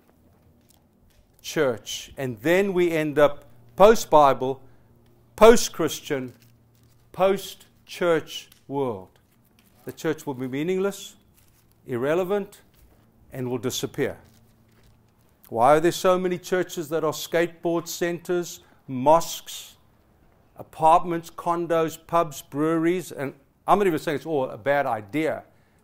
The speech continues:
I don't know if we should spend money on all these endless buildings that are used once a week. But what I am saying, it's indicative of a far greater concern, and that's my father's heart. You know, I was saying to Meryl today, I was just sitting in the T V room without a T V,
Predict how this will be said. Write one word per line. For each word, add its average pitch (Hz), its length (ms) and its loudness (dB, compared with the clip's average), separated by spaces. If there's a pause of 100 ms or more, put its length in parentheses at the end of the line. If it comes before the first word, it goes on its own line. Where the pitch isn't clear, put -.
(120)
I 127 80 -8
don't 156 120 -2
know 165 60 -2
if 151 80 -6
we 147 80 -2
should - 260 -10
spend 185 360 0
money 139 260 -4
on 135 120 -4
all 139 180 -8
these 131 220 -10
endless 135 340 -10
buildings 127 560 -8
that 131 140 -4
are 127 80 -2
used 127 300 -8
once 127 360 -10
a 143 100 -10
week. 127 360 -8 (440)
But 120 100 -6
what 123 120 -2
I 120 180 -2
am 196 300 0
saying, 127 380 -6
it's - 180 -10
indicative 143 520 -6
of 123 120 -8
a 117 60 -16
far 135 280 -4
greater 143 600 -4
concern, 123 600 -8 (280)
and 117 180 -16
that's 147 320 0
my 131 160 -6
father's 131 720 -6 (240)
heart. 120 440 -4
You 170 60 -4
know, 180 100 4
I - 20 6
was 175 100 2
saying 220 240 0
to 180 120 -2
Meryl 160 360 0
today, 135 340 0 (640)
I 143 60 -2
was 135 100 -2
just 151 160 -6
sitting 165 220 2
in 151 120 0
the 131 60 -4
T 180 260 -2
V 151 200 0
room 143 240 0
without 139 280 2
a 123 40 -10
T 151 240 -4
V, 123 260 -4